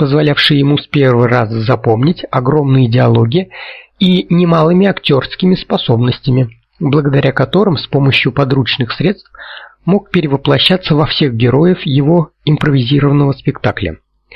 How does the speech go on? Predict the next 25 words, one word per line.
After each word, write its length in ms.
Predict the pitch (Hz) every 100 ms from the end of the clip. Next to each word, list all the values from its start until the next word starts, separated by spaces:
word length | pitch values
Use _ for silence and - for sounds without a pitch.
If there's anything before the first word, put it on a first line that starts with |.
| - - - -
Вспоминают, 640 | - - 196 196 240 196
что 180 | - 147
юный 380 | 139 147 147 147
Фиджеральд 600 | - 147 147 160 190 -
одевался 640 | 165 139 151 151 - 147 139
лучше 400 | 160 - - 131
всех 440 | - 139 107 -
мальчиков 600 | 131 127 123 - - 156
в 180 | 180 127
городе. 520 | 127 113 104 117 113 _ _ _ _ -
Одежду 420 | 170 156 202 165
ему 220 | 185 175
покупали 500 | 165 165 160 175 165
не 160 | 160 160
в 40 |
местном 420 | 160 214 - 165 139
магазине, 680 | 135 143 123 123 117 113 - - - -
а 120 | 160
заказывали 560 | 156 180 175 160 165
из 240 | 165 156 147
Нью-Йорка. 640 | 165 143 113 117 - 90 _ _ - - - - -
Его 300 | 147 165 175
отец 360 | 170 196 -
тоже 260 | 202 165 160
был 340 | 160 190 190